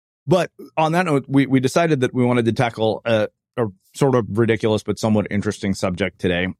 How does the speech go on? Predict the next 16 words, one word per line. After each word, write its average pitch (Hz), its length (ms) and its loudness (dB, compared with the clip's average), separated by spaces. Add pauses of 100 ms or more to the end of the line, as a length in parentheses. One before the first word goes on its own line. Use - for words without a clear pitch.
Uh, 87 360 -4
you 110 160 -2
know, 95 260 -4
last 120 380 -2
week, 117 400 -2
uh, 95 140 0
or, 95 80 0
like, 90 180 -2
you 104 120 -2
know, 95 60 -2
last 104 180 0
time 113 100 -2
we 104 60 0
recorded, 101 260 -2
we 95 100 -2
talked - 260 -4